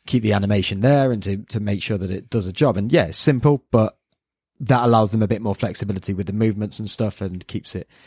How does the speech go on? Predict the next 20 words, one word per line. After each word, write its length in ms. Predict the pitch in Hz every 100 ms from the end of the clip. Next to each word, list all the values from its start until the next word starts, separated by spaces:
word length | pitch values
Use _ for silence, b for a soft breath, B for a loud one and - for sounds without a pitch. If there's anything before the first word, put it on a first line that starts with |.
| b b
engaging. 640 | 107 104 131 120 90 80 _ _
So 160 | - 123
yeah, 240 | 143 104 b b
I 20 | 113
think, 320 | 123 110 113
um, 280 | 107 104 - _ _ _ _ _ _ -
o-, 140 | - 185
overall, 480 | 165 127 156 117
I 20 | 107
think 160 | 120
the 80 | 117
animation 460 | 117 110 107 113 101
is 80 |
really 180 | 110 107
well 160 | 101 98
balanced. 540 | 127 110 92 - - -
Um, 460 | 101 95 95 92 - _ _ _ _ _ _ _ _ _ _ _ _ _ -
yeah, 140 | 170 - _ _ _ _
it's 100 | -
good. 200 | 180